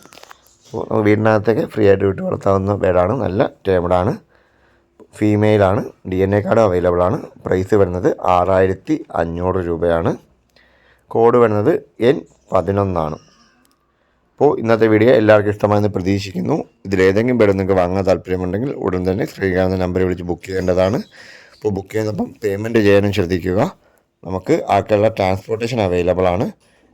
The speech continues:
ട്രാൻസ്പോർട്ടേഷന് ഒരു മുന്നൂറ് രൂപ ചാർജ് അഡീഷണൽ ആയിട്ട് വരും. അത് നിങ്ങൾ വണ്ടിയിലാണ് ഏൽപ്പിക്കേണ്ടത്. അപ്പോൾ ഇതിലേതെങ്കിലും ബേഡ് നിങ്ങൾക്ക് ഇഷ്ടമായെങ്കിൽ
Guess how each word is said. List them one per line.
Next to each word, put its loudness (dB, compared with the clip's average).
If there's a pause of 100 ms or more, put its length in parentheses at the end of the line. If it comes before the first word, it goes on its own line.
ട്രാൻസ്പോർട്ടേഷന് -2 (100)
ഒരു 2
മുന്നൂറ് -2
രൂപ -8
ചാർജ് 0 (100)
അഡീഷണൽ -6
ആയിട്ട് -4
വരും. -2 (580)
അത് -6 (280)
നിങ്ങൾ -2 (200)
വണ്ടിയിലാണ് -2
ഏൽപ്പിക്കേണ്ടത്. -2 (1120)
അപ്പോൾ -2 (760)
ഇതിലേതെങ്കിലും 0 (500)
ബേഡ് 2
നിങ്ങൾക്ക് -4
ഇഷ്ടമായെങ്കിൽ -2